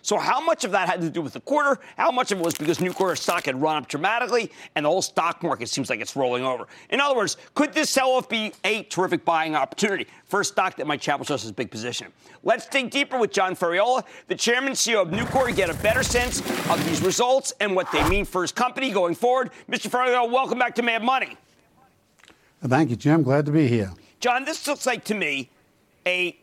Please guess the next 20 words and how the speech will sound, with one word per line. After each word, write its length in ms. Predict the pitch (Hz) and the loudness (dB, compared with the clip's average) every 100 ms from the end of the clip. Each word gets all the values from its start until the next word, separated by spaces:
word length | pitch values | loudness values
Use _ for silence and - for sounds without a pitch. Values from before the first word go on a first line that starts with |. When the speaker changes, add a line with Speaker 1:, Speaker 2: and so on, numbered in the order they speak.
| _ | _
Speaker 1:
quarter 500 | - 285 277 160 131 - _ | -4 0 0 -2 -6 -10 _
that 160 | 196 214 | -2 0
is 160 | 208 190 | 0 0
really 240 | 247 208 | 0 2
the 100 | - | 0
highest 540 | 120 214 285 294 - | 0 0 2 2 0
level 320 | 202 214 196 185 | 0 2 2 -2
since 240 | 185 165 | -4 -6
the 80 | 127 | -4
cyclical 400 | 247 262 247 - | -2 -2 -4 -4
peak, 300 | 214 - - - - - | -4 -6 -16 -20 -6 -2
uh, 40 | |
year 260 | 190 202 196 | -2 0 0
of 100 | - | 0
two 140 | 247 | -4
thousand 380 | - 208 151 196 | 0 0 0 -2
eight, 200 | 190 - - - | -2 -6 -18 -6
and 140 | 233 - - | -4 -4 -2
every 560 | 285 311 294 254 240 - | 0 2 0 -2 -4 -4
cylinder, 760 | - - 247 262 240 175 101 | -10 -2 0 2 0 -4 -10